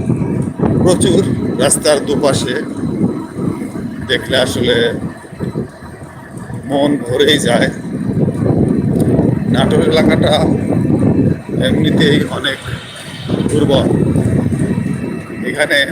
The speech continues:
বছরের বারো মাসই ফসল ফলে।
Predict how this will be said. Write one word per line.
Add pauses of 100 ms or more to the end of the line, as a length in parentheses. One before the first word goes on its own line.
(120)
বছরের (120)
বারো (120)
মাসই (1600)
ফসল (120)
ফলে।